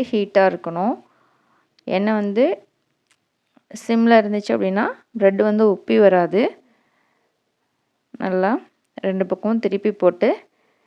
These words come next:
எடுத்துக்கலாம். இது செய்யறதுக்கு பத்து நிமிஷம் கூட ஆகாது, சீக்கிரமா செஞ்சிடலாம். நீங்க வந்து ஓரத்தை வந்து கட் பண்ண வேண்டாம், அப்பதான் டேஸ்ட் வந்து சூப்பரா இருக்கும். இது மாதிரி நம்ம எல்லாத்தையும் நம்ம போட்டு எடுத்துக்கலாம்.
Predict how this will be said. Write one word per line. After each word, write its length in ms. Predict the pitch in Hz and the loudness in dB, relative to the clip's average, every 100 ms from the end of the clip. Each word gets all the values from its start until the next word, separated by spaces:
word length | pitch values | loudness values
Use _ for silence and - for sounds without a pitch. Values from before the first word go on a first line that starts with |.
| _ _ - | _ _ -6
எடுத்துக்கலாம். 520 | 185 185 196 185 202 403 208 | -6 -2 -2 -2 -4 -6 -6
இது 120 | 190 190 | -6 -2
செய்யறதுக்கு 500 | 196 190 196 196 185 262 | 0 0 -2 -6 -4 0
பத்து 180 | 202 - 190 | 0 0 -2
நிமிஷம் 300 | 190 - 190 | -2 -8 -4
கூட 100 | 196 202 175 | 4 6 4
ஆகாது, 340 | 170 165 185 330 415 | 0 0 0 0 -4
சீக்கிரமா 500 | - 202 196 185 185 220 | -8 -6 -4 -4 -4 -4
செஞ்சிடலாம். 560 | 202 180 180 170 180 247 - _ _ _ _ _ _ _ | -8 -6 -4 -2 -2 -2 -6 _ _ _ _ _ _ _
நீங்க 180 | 196 202 196 | -2 0 2
வந்து 140 | 220 220 | 2 6
ஓரத்தை 340 | 196 220 226 208 | 6 6 2 -2
வந்து 160 | 190 208 202 | -2 -2 -4
கட் 180 | 190 - | -4 -4
பண்ண 140 | 208 196 180 | -4 -2 -4
வேண்டாம், 300 | 170 190 190 | -2 -2 -2
அப்பதான் 360 | 185 175 208 202 | 0 -2 0 0
டேஸ்ட் 340 | 190 196 196 | 0 -2 -6
வந்து 140 | 180 202 - | -6 -6 -6
சூப்பரா 340 | 190 185 180 180 | -6 -2 0 -2
இருக்கும். 340 | 175 - 185 302 - _ _ _ _ _ - | -4 -4 -4 -4 -10 _ _ _ _ _ -8
இது 100 | 185 190 | -4 0
மாதிரி 160 | 190 226 214 | 2 2 -2
நம்ம 200 | 175 226 - _ _ _ _ _ 196 | -2 -4 -6 _ _ _ _ _ -6
எல்லாத்தையும் 560 | 185 190 185 190 190 285 339 | -2 -2 -2 -4 -2 -2 -4
நம்ம 160 | 190 180 | -4 -4
போட்டு 200 | 180 190 180 | -4 -2 -2
எடுத்துக்கலாம். 520 | 170 175 175 175 214 | -4 -10 -8 -4 -4